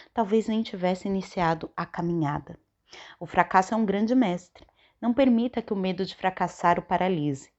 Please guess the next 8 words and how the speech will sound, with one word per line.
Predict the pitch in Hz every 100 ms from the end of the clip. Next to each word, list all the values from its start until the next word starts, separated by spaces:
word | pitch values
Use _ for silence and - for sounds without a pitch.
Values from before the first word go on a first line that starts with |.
| _ - -
Entregue | 165 165 - 170 190 196 277
e | -
submeta | - 214 190 175 170 180 226 233 277 -
os | 202
seus | - 196
temores | - 185 170 165 160
a | 160
Deus, | 165 160 170 -